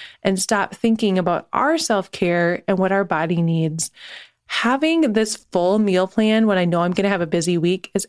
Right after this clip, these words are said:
actually helps me stay accountable and gives me ideas of what to eat when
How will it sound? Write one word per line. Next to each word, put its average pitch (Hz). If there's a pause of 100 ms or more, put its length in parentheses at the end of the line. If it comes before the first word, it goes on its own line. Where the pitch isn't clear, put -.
(140)
actually 226
helps 285
me 214
stay 185
accountable 202 (420)
and 220
gives 247
me 269
ideas 190
of 165
what 180
to -
eat 196 (960)
when 185